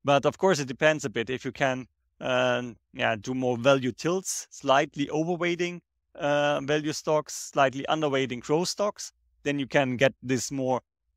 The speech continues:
pure effect. If you're more like having a concentrated value portfolio, then also depends a lot how these, uh, Magnific-, Magnificent Seven stocks are doing.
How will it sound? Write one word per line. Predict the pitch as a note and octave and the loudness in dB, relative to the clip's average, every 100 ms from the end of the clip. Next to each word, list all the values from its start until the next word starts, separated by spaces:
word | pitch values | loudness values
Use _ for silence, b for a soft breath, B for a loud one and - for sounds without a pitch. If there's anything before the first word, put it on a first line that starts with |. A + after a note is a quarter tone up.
| _ | _
pure | - E3+ F#3+ | -4 0 2
effect. | F#3+ G#3 G3 - | 2 0 0 -6
If | - E3+ - | -6 -4 0
you're | D3 | 0
more | C#3 C#3+ C#3+ | 0 0 4
like | C3 C3 - | 6 4 2
having | C#3+ C3+ | 0 0
a | A#2+ | -6
concentrated | - D#3 B2+ A#2+ C3 C3 A2+ G#2+ | -4 -6 -6 -8 -2 -2 -2 2
value | C3+ F3 | 4 4
portfolio, | - F#3+ - F3+ F#3 G3 G3+ _ _ _ - | -2 -6 -2 0 2 0 -2 _ _ _ -2
then | C#3+ | 2
also | D3+ D3+ | 2 2
depends | B2+ A#2 D3 C#3+ | -4 2 2 2
a | C3+ | 0
lot | C#3 | -2
how | - C3+ C3 | 2 2 2
these, | B2+ B2 - | -2 -4 -4
uh, | - C3 | -2 -2
Magnific-, | B2 - C#3+ - B2+ C#3 - | -4 -6 -6 -8 -10 -12 -10
Magnificent | C3 B2+ D3+ D#3 - - B2+ | -10 -6 -6 -6 -6 -4 -2
Seven | - D3 B2 | 2 2 2
stocks | G#2 A2+ G2 A2 | -4 -6 -4 -6
are | |
doing. | G2 G#2 G#2+ | -8 -10 -14